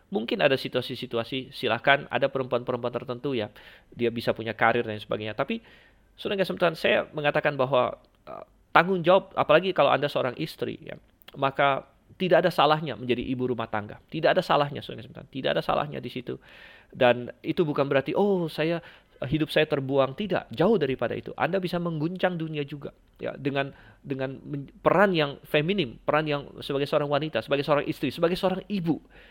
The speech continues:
sebagai seorang nenek. Anda bisa menggoncang dunia. Karena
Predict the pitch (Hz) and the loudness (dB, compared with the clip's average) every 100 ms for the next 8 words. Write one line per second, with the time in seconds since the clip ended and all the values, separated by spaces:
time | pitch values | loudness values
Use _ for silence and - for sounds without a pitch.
0 | - - 190 190 190 180 170 208 165 - | -20 0 2 4 4 4 4 2 2 -4
1 | _ _ _ _ 139 151 147 143 139 135 | _ _ _ _ -2 -2 0 -2 -2 2
2 | 151 151 135 123 120 107 - _ _ _ | 2 4 0 0 -6 -8 -10 _ _ _
3 | _ _ _ _ _ _ _ - - 120 | _ _ _ _ _ _ _ -8 0 0
4 | 131 113 | 0 -4